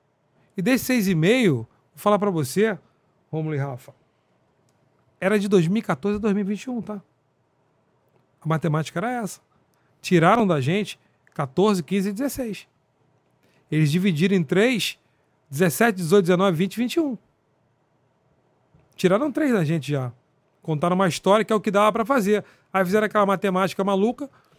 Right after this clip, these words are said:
de pagar cinquenta por cento na primeira parcela e dividir o restante em duas de vinte e cinco. Que a segunda até agora não veio.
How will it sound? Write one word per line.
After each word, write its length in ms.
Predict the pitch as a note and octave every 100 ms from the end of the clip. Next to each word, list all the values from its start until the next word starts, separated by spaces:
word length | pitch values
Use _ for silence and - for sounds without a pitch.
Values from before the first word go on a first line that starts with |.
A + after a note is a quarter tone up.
| _ D3+
de 100 | E3+
pagar 280 | G3+ F3+
cinquenta 360 | - E3 G3 F#3
por 140 | F3+
cento 160 | D3 F3+
na 100 | F3
primeira 300 | E3+ E3 E3+
parcela 460 | F3+ - G#3 B3 C4 _ _ _ _ _ G#3
e 80 |
dividir 340 | F3+ G3+ G3+ G3+
o 40 |
restante 360 | G3 - G#3 G3+
em 20 |
duas 240 | F3+ G#3
de 60 | G#3
vinte 160 | A3 -
e 60 |
cinco. 340 | G3+ F#3+ C#3+ - _ _ _ _ _ _ _ _
Que 80 | -
a 60 | F3+
segunda 300 | G3+ F3 F#3+
até 100 | G#3
agora 220 | G3 G3+
não 140 | B3
veio. 360 | A3+ A#3 G#3+